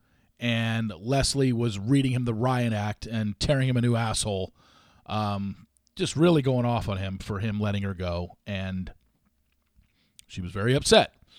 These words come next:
So I ended up watching, got to watch the rest of the show, and got to watch all of Bachelor in Paradise, thanks to that person. I will, um, you know,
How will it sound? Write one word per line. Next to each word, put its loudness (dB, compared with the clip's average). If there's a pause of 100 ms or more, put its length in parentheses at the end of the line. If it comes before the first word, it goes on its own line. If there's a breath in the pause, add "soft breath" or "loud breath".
(460 soft breath)
So 0
I 0
ended 2
up 0
watching, 0
got -2
to 2
watch 0
the -2
rest -2
of -4
the -4
show, -4
and -8
got -8
to -4
watch -6
all -8
of -10
Bachelor -8
in -8
Paradise, -6
thanks -8
to -10
that -6
person. -2 (600 soft breath)
I 2
will, 4
um, -2
you -2
know, -4